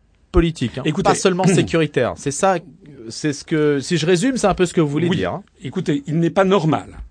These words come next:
Speaker 2: je pèse mes mots, des attentats horribles se produisent le vendredi treize novembre. Le seize novembre, c'est-à-dire trois jours après, le président de la République réunit le Congrès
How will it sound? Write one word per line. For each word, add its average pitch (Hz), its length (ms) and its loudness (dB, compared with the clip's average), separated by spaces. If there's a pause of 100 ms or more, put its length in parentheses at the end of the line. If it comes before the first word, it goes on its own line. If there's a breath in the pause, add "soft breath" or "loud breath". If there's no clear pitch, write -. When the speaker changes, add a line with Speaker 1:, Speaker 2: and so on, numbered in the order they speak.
(560)
Speaker 2:
je 135 140 -8
pèse 151 320 0
mes 127 140 0
mots, 90 140 -8 (280)
des 101 300 -10
attentats 156 560 -2
horribles 156 420 -4
se - 100 -10
produisent 123 540 -8 (240)
le 95 80 -18
vendredi 107 400 -10
treize 117 380 0
novembre. 120 500 -8 (460 soft breath)
Le 120 160 -2
seize 175 400 2
novembre, 123 320 -4
c'est-à-dire 95 200 -14
trois 190 200 0
jours 135 180 -4
après, 147 320 -8
le 156 100 -6
président 156 300 -4
de 135 60 -4
la 117 80 -4
République 123 380 -8
réunit 117 260 -6
le 95 80 -12
Congrès 123 640 -4